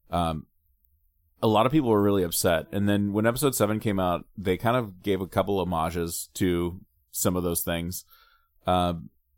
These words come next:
and then this is kind of ev-, an even more direct way of saying, you know, just because it's not canon the way that you knew it doesn't mean that we can't use it and,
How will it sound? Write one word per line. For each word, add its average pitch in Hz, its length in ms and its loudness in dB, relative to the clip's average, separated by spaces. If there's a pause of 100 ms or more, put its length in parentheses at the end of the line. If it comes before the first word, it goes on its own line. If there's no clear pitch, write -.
and 110 160 4
then 101 220 4
this 120 180 4
is 131 100 0
kind 113 220 2
of 90 240 -2
ev-, 107 180 0
an 104 160 0
even 104 220 0
more 90 200 0
direct 87 320 -2
way 85 200 0
of 82 80 -6
saying, 90 220 -2
you 90 80 -2
know, 90 100 -2
just 101 160 -8
because 120 240 -2
it's 95 120 -6
not 98 220 -2
canon 90 320 -4
the 85 80 -4
way 87 200 0
that 82 160 -6 (180)
you 92 400 -2
knew 85 220 -2
it 73 180 -6 (200)
doesn't 90 320 -4
mean 85 200 -6
that 82 120 -8
we 82 100 -6
can't 85 300 -8
use 80 320 -6
it 80 220 -6
and, 78 340 -10